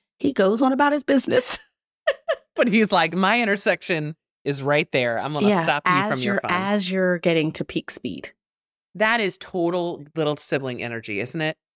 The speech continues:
Speaker 2: It's like, "I'm not touching you, I'm not touching
Speaker 1: Mm-hmm.
Speaker 2: you, I'm not touching you,
Speaker 1: Mm-hmm.
Speaker 2: but I'm technically making you
Speaker 1: Yeah.
Speaker 2: slow down."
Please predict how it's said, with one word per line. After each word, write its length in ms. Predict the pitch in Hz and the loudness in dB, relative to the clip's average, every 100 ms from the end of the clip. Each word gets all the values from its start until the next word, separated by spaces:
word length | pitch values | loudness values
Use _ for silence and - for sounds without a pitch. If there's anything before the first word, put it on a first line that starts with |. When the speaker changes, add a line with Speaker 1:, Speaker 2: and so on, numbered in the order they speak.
| _ _ | _ _
Speaker 2:
It's 100 | - 185 | -4 -2
like, 140 | 160 | 0
"I'm 100 | 160 | 0
not 140 | 160 139 | -2 0
touching 320 | 156 139 131 | -2 -2 -4
you, 80 | 120 | -4
I'm 80 | 120 | -4
not 120 | 120 | 2
touching 180 | 180 165 165 | 4 4 2
Speaker 1:
Mm-hmm. 60 | |
Speaker 2:
you, 40 | 165 | 0
I'm 40 | 117 | -4
not 140 | - | -10
touching 280 | - 175 165 | 0 2 2
you, 60 | 160 | 2
Speaker 1:
Mm-hmm. 120 | 139 180 - | 0 -4 -2
Speaker 2:
but 140 | 156 139 | 0 0
I'm 100 | 139 | -2
technically 580 | - 180 - - 131 | -2 -4 -4 -6 -4
making 280 | 113 104 104 | -6 -8 -6
you 60 | 117 | 0
Speaker 1:
Yeah. 160 | 139 - | 0 0
Speaker 2:
slow 80 | |
down." 160 | - - | -8 -16